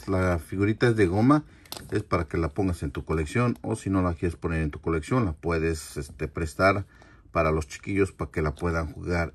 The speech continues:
Es de la línea de Caos Mutante, aquí tiene el dibujito y hace este pequeño sonido. Y es para chicos y grandes si la quieres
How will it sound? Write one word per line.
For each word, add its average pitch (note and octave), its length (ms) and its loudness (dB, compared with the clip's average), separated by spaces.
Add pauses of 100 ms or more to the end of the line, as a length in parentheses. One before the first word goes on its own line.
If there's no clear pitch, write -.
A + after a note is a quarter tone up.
(100)
Es G#2 120 -4
de F#2+ 120 0
la E2 140 0
línea F2+ 360 0
de D2+ 140 -2
Caos F2 380 -4
Mutante, F#2+ 500 0
aquí E2+ 220 -6
tiene D2 260 -2
el C#2+ 80 -2
dibujito F2+ 680 -4 (460)
y A#2+ 220 2
hace A2 260 2
este G2+ 200 -2
pequeño F2 460 0
sonido. E2+ 460 -2 (3000)
Y E2 160 -2
es F2+ 180 0
para C#2 340 -6
chicos - 440 -6
y F2+ 80 -4
grandes G2 360 2
si - 60 -8
la D#2 120 -2
quieres F#2 320 -2